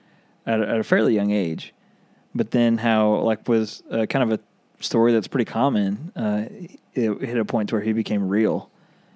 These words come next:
and started to make actual changes in your life. And that kinda led you down this path of arriving at your calling.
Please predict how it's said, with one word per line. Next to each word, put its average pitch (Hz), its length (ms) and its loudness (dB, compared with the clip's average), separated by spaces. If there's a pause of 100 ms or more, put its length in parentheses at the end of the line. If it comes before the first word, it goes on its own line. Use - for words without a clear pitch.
(360)
and 104 600 -4
started 113 300 0
to 107 60 -2
make 107 320 -2 (260)
actual 113 440 -2
changes 110 500 -2
in 104 80 -4
your 95 160 -6
life. 95 480 -4 (640)
And 107 140 -2
that 123 100 -2
kinda 120 200 0
led 110 200 0
you 113 80 2
down 101 240 0
this 95 160 -2
path 107 440 -4
of 101 460 -6 (180)
arriving 107 640 0
at 104 220 -4
your 98 140 -6
calling. 107 600 -4